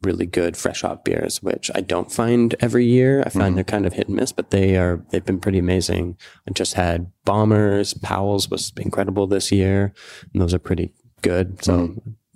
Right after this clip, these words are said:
Speaker 1: maybe do a big batch of that next season.
Speaker 2: Mm-hmm.
Speaker 1: And, uh, yeah, other great beers. I've had a couple great Fieldhouse beers recently that I've really enjoyed.
Speaker 2: Mm-hmm.
Speaker 1: And, uh, yeah.
Speaker 2: Yeah,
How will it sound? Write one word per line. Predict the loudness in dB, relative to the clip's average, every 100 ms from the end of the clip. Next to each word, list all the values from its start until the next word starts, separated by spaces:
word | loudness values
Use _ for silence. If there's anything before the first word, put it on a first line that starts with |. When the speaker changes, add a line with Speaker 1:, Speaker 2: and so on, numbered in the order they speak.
| -8
Speaker 1:
maybe | -8 -4
do | -6
a | -2
big | -4 -4
batch | -6 -2
of | -2
that | 0 -2
next | -4 -6 -8 -10 -4
season. | 0 2 2 4 4 4
Speaker 2:
Mm-hmm. | 2 0
Speaker 1:
And, | 0 -4
uh, | -6 -8 -12 -6
yeah, | -4 -4
other | -4 0
great | 0 2
beers. | 4 4 4
I've | 0
had | -2
a | -2
couple | -6 -6 -6
great | -2 -2 -2 _ -20 -20 _
Fieldhouse | -2 0 2 0 2
beers | 2 4 4 0 -6 0
recently | 0 2 4 4
that | 2 0 -6 -8
I've | -6 0
really | 2 4 4
enjoyed. | 2 2 4 4 2 -2 -6
Speaker 2:
Mm-hmm. | -2 -2 -2 -6 -20 -20 -20 -16
Speaker 1:
And, | -12 -8 -4
uh, | -2 -4 -6 -14 _ -20 -12 -8
yeah. | -8 -8 -16 -12 -6
Speaker 2:
Yeah, | -4